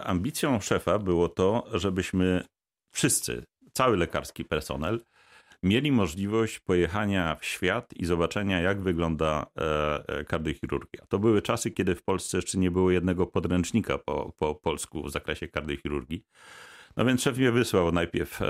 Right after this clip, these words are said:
do Stanów, gdzie spędziłem właściwie trzy lata, e, e, w różnych ośrodkach, e, w Browns Mills, w Los Angeles, w Pittsburghu. Właściwie w takich, takich, takiej, takiej mekce, e, e, kardiochirurgii wtedy.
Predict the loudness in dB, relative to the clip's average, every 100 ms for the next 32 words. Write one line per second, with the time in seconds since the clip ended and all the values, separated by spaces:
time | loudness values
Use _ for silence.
0 | 0 -2 0 2 2 2 0 -2 0 0
1 | 2 0 0 -4 -4 -2 0 0 -2 -4
2 | 0 0 0 0 0 0 -2 -2 0 0
3 | -2 -6 -14 -12 -8 -6 -4 -6 -6 -6
4 | -2 0 0 0 -2 -2 -6 -6 -4 -4
5 | -4 -8 -6 -6 -4 -2 -2 -2 -2 -2
6 | -2 -4 -6 -4 -2 -2 -4 -2 0 0
7 | -2 -4 -6 -10 -8 -2 -2 -2 -8 -10
8 | -18 -16 -6 0 0 0 0 0 -2 -6
9 | -4 0 0 -2 -8 _ -20 -20 _ -8
10 | 0 0 0 -2 -2 0 4 4 2 -2
11 | 0 2 2 -2 -2 0 2 0 0 -2
12 | 0 -2 0 0 2 2 2 -2 -14 -16